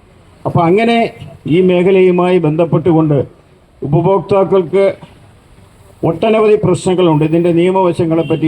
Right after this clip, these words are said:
സൂചിപ്പിച്ചു. നമ്മൾ ഈ, നമ്മളെ വീടുകളിൽ കണക്ഷൻ എടുത്തത് വാട്ടർ അതോറിറ്റിയുമായിട്ടുള്ളൊരു എഗ്രിമെന്റിന്റെ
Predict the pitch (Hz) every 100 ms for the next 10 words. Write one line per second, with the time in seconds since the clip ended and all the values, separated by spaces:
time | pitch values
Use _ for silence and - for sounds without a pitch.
0 | 143 156 139 131 123 135 127 139 175 175
1 | 175 - - - - 139 165 208 220 220
2 | 190 180 185 190 185 185 - 156 160 -
3 | 185 175 175 170 165 165 165 160 170 185
4 | 180 175 165 165 160 156 156 147 147 143
5 | 151 131 - - - 131 147 170 185 185
6 | 180 175